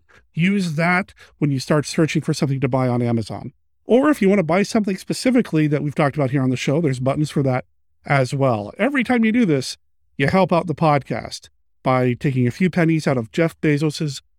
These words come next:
pocket and putting them into Monster Kid Radio's. I appreciate all the support. Even if you do something like this, that doesn't cost you any extra. Of course, you can become a patron or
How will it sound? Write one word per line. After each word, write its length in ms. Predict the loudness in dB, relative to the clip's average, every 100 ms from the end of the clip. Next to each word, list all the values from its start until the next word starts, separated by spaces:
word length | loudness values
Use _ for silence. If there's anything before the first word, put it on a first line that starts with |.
| _
pocket 380 | 0 0 2 -2
and 220 | -2 -2
putting 240 | 2 2
them 260 | 4 2 0
into 840 | 0 0 0 -2 -6 -2 0 0 -4 _
Monster 340 | -6 -6 -6 -10
Kid 180 | -6 -4
Radio's. 540 | -4 -6 -6 -10 -16 -18 _ _ _ _ _
I 60 | -6
appreciate 800 | -4 0 0 0 0 -2 -2 -6 _ _ _
all 240 | 0 2 2
the 100 | 0
support. 480 | -4 -6 -6 -6
Even 200 | -2 -2
if 100 | -2
you 60 | -2
do 100 | -4
something 260 | -4 -2 0
like 180 | 0
this, 160 | -2 -4
that 100 | -4
doesn't 160 | -6 -4
cost 280 | -2 -2
you 60 | -2
any 160 | 0 -2
extra. 380 | -6 -12 -16 -18 _ _ _
Of 100 | -2
course, 260 | 2 2 2
you 60 |
can 100 | 0
become 200 | 0 -2
a 60 | -4
patron 640 | 0 0 0 2 4 4
or 240 | 2 0